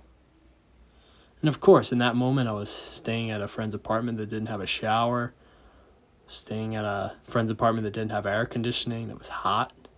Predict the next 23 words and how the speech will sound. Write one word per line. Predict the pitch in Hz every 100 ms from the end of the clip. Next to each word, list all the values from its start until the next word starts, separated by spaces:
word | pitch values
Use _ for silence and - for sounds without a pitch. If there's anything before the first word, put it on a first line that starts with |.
| _ _ _ _ - - - - _ -
And | 117 110 104 104 101
I | 98
hadn't | 113 110
showered | 107 - 110 117 117
in |
a | 117
couple | - 123 127
days, | 120 117 127 139
and | 123 110 104 - - - - - -
yeah, | 131 139
I, | 98
I, | 101 104 98 110
I |
wanted | 101 98 92 101 104
to | 107 104 - - - - _ - -
be | 113
able | 110 110
to | 107 98 - - _ -
cool | - 117 101
off | 101 113 120 -
and | 95 113 -
exercise | 113 113 - 110 117 113 113 110
and | 98 95